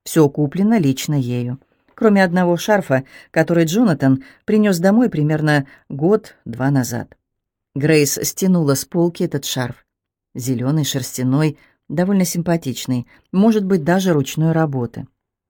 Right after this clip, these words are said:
Грейс нахмурилась. На шарфе не было этикетки.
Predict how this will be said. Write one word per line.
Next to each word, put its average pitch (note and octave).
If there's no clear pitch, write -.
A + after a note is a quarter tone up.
Грейс D#3+
нахмурилась. B2
На G#3+
шарфе A3+
не G3
было A3
этикетки. C3+